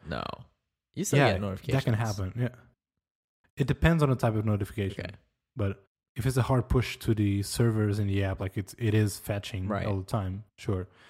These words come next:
Speaker 2: Uh, if not, if it's, like, a local thing.
Speaker 1: Mm-hmm.
Speaker 2: Okay, let me imagine. This is not a real scenario, <laughs> but imagine that you are, you have, like, Logic, and you are, like, exporting something or whatever.
Speaker 1: Mm.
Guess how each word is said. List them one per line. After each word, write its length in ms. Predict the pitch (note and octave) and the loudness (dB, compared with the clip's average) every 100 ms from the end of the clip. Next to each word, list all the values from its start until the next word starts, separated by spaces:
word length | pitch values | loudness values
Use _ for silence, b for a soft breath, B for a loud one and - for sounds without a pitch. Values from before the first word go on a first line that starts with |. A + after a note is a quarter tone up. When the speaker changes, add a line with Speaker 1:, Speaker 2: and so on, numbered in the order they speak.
| b b b b | b b b b
Speaker 2:
Uh, 240 | A#2+ G2+ G#2 | -4 -2 -2
if 180 | A2+ - | -4 2
not, 380 | B2 A2+ A2 - | 2 4 0 -4
if 120 | - | -8
it's, 120 | G#2 | -4
like, 160 | G#2 G2+ | -4 -6
a 80 | G2+ _ _ _ _ _ _ _ - | -12 _ _ _ _ _ _ _ -8
local 400 | A#2 G#2 G2 G2+ | 0 0 0 -2
thing. 280 | B2+ A2+ G2 | 2 2 2
Speaker 1:
Mm-hmm. 100 | A2+ | -4
Speaker 2:
Okay, 140 | - | 0
let 160 | A2+ A2+ | 0 2
me 80 | A2 | 2
imagine. 400 | G2+ G2+ G2+ G#2+ | 2 2 0 2
This 180 | C#3 | 0
is 100 | D3 | 2
not 200 | B2+ A#2+ | 4 6
a 60 | A2+ | 6
real 540 | G#2+ A2 A2 A2 G#2+ G2+ | 4 4 6 6 4 0
scenario, 560 | - A2 A2 B2 C3+ A2+ B | 0 2 6 6 6 4 B
<laughs> 220 | B B - | B B 4
but 80 | |
imagine 400 | C#3 D3 E3 D3+ C#3+ | 6 6 4 6 6
that 180 | C#3 | 6
you 220 | B2 B2 B2 | 8 8 8
are, 440 | A#2+ A#2 A#2 A2+ B B B B B | 8 6 4 0 B B B B B
you 120 | C3 A#2 | 4 6
have, 320 | B2 A#2 A2 | 8 6 4
like, 220 | A2 - | 2 4
Logic, 520 | A#2+ A2 G#2 G2 - - _ _ _ _ _ _ _ _ - | 4 6 4 0 -4 -20 _ _ _ _ _ _ _ _ -2
and 380 | A#2+ A2 G#2+ | 2 4 6
you 160 | A2 A2 | 6 8
are, 120 | A2 | 6
like, 200 | G#2+ G#2 | 6 2
exporting 460 | G#2 - B2 G#2 G2+ | -2 -2 2 2 2
something 360 | G2+ F#2 F#2 | -2 -4 -4
or 80 | F2+ | -4
whatever. 360 | F2+ F2+ F2+ A#2 | -4 -6 -4 -4
Speaker 1:
Mm. 140 | F#2+ | -6